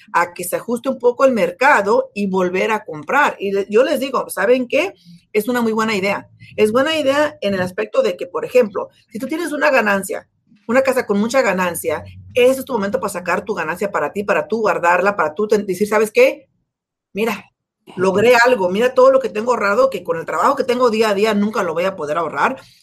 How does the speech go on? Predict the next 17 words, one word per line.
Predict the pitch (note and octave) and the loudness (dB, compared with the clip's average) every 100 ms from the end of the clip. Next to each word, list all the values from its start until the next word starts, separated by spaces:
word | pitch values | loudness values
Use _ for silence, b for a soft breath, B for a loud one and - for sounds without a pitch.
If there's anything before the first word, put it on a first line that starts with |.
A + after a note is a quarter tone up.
| - | -4
lo | F3 | -4
tengo | A3+ D4 E4+ | -2 0 2
ahorrado, | A#3 F3+ E3 F#3 B3 | 4 2 0 2 4
lo | G3+ E3 | 4 2
voy | G3+ | 0
a | A#3+ | 2
guardar | A3 G3 G3 | 0 -2 -2
en | |
la | A3 - | -2 -4
cuenta | F3+ G3 | -4 -2
de | E3 | -2
banco, | D#3+ F3 | -4 -6
me | F#3+ | -6
voy | F#3+ | -2
a | B3 | 0
rentar | A#3 G3 G#3+ | 0 0 -2
temporalmente", | A3+ G3+ F3+ F3 G#3 G#3+ F3 - C4 | -2 -4 0 0 0 0 -2 0 0